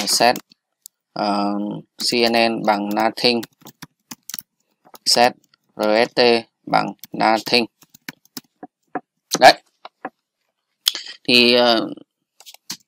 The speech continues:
bây giờ khi mà tôi chạy cái này, nếu như mà nó chính xác thì sẽ chạy được luôn các bạn nhé. Và nó sẽ xảy ra vấn đề gì? Nó sẽ xóa toàn bộ dữ liệu cũ này đi này. Và tạm thời là sẽ chưa có header các bạn nhé.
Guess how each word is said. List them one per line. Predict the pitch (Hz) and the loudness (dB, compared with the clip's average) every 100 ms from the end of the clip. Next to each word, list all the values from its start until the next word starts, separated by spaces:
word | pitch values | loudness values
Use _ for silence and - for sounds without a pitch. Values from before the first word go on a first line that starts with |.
| - - - - _ _ _ _ _ _ - | -20 -18 -18 -18 _ _ _ _ _ _ -4
bây | 127 135 | 4 6
giờ | 139 131 | 8 8
khi | 110 139 | 6 2
mà | 131 | 4
tôi | 127 139 | 4 6
chạy | 117 | 6
cái | 92 | 6
này, | 135 123 113 | 4 2 2
nếu | 113 123 | 2 4
như | 147 | 4
mà | 147 127 | 4 4
nó | 113 | 2
chính | 110 120 | 0 4
xác | 151 156 | 4 4
thì | - 113 | 2 -2
sẽ | 101 | 2
chạy | 127 - | 2 2
được | - 127 | -4 2
luôn | 139 127 | 4 4
các | 120 | 2
bạn | 131 - | 2 4
nhé. | 135 147 _ - _ _ - - 110 | 4 4 _ -20 _ _ -14 -6 -2
Và | 113 117 113 113 113 113 | 4 6 6 4 0 -2
nó | 117 | -2
sẽ | - 104 | 0 2
xảy | 127 98 | 0 0
ra | 113 | -2
vấn | 117 | 0
đề | 131 110 | 0 0
gì? | 113 - _ - _ 120 | -2 -4 _ -20 _ -2
Nó | |
sẽ | 117 - | 2 4
xóa | - 117 127 | 8 8 10
toàn | 147 123 | 8 6
bộ | 113 | 2
dữ | 123 | 4
liệu | 143 113 | 4 4
cũ | 135 120 | 4 6
này | 160 | 6
đi | 131 135 | 6 4
này. | 131 127 - - _ _ | 4 2 -4 -20 _ _
Và | 117 117 120 | 4 6 6
tạm | 127 110 120 | 6 4 6
thời | 127 117 | 4 4
là | 113 | 2
sẽ | - | 2
chưa | - 147 | 4 6
có | 131 | 6
header | 131 147 143 135 123 | 4 8 10 10 8
các | |
bạn | 131 - | 4 4
nhé. | 139 | 2